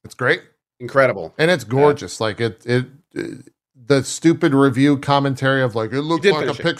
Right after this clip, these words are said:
Speaker 1: Pixar movie." It actually looks better than a Pixar <laughs>
Speaker 2: Oh,
Speaker 1: movie.
Speaker 2: yeah.
Speaker 1: <laughs> It's like,
Speaker 2: In some cases, absolutely.
Speaker 1: it's gorgeous, yeah. Um, and apparently the team that's making that is the team that also did the Spider-Man port.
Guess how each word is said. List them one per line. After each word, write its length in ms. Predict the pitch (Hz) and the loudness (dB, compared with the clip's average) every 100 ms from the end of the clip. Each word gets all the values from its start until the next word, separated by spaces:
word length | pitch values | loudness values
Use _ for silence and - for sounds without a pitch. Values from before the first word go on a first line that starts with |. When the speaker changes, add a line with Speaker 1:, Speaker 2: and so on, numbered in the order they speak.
| 156 | -2
Speaker 1:
Pixar 180 | 147 | 0
movie." 460 | 143 147 143 147 143 _ _ _ _ _ _ _ _ _ _ | 2 0 2 -2 -4 _ _ _ _ _ _ _ _ _ _
It 160 | 127 | 0
actually 360 | 123 107 - 107 | 2 0 -4 -8
looks 180 | 92 - | -8 -6
better 380 | 92 85 78 - | -4 -4 -6 -8
than 120 | - - | -6 -6
a 60 | |
Pixar 340 | - 113 - 123 | -6 -6 -4 -4
<laughs> 360 | - - - - | -4 -4 -4 -2
Speaker 2:
Oh, 40 | |
Speaker 1:
movie. 180 | 214 208 220 - - - - - - 208 - | -2 -2 -2 -2 -2 -2 -4 -6 -6 -8 -6
Speaker 2:
yeah. 80 | 180 - | -6 -6
Speaker 1:
<laughs> 40 | |
It's 260 | - 160 - | -8 -10 -6
like, 80 | 151 | -2
Speaker 2:
In 20 | |
some 140 | 143 | 0
cases, 320 | 156 120 123 113 | 0 -2 -2 -4
absolutely. 440 | 120 117 127 175 | -4 -4 -2 0
Speaker 1:
it's 200 | 156 - | -2 -8
gorgeous, 540 | - 113 104 - - - | -6 -4 -4 -8 -14 -10
yeah. 160 | - - _ _ _ | -10 -10 _ _ _
Um, 380 | - 117 113 117 | -2 0 0 -4
and 100 | 147 | -4
apparently 360 | 147 180 202 190 | 0 2 4 2
the 120 | 151 | 0
team 220 | 135 170 | 0 0
that's 160 | 160 147 | 0 -2
making 380 | 147 147 151 143 | -2 -2 -2 0
that 280 | 143 143 135 | 0 0 -4
is 120 | 104 | -10
the 80 | 123 | -8
team 240 | - 131 | -6 -2
that 100 | 123 | 0
also 240 | 131 123 | 0 0
did 160 | 123 117 | -4 -6
the 60 | - | -6
Spider-Man 560 | - 127 123 110 104 | 0 0 2 -2 -6
port. 400 | - 104 90 - | -6 -4 -4 -6